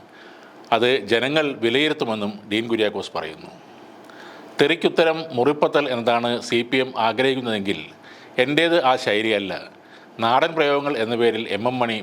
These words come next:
മോശം വാക്കുകൾ പറയുന്നു. അസഭ്യം പറയാൻ ലൈസൻസ് ഉള്ള പോലെയാണ്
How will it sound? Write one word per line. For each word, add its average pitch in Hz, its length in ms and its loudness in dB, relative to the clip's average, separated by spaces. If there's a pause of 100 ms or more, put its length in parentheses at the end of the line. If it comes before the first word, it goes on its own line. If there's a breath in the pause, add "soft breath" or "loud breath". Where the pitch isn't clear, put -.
മോശം 127 320 0
വാക്കുകൾ 117 460 2
പറയുന്നു. 85 360 -6 (800 loud breath)
അസഭ്യം 170 380 2
പറയാൻ 139 260 4
ലൈസൻസ് 123 480 0
ഉള്ള 143 120 4
പോലെയാണ് 110 640 2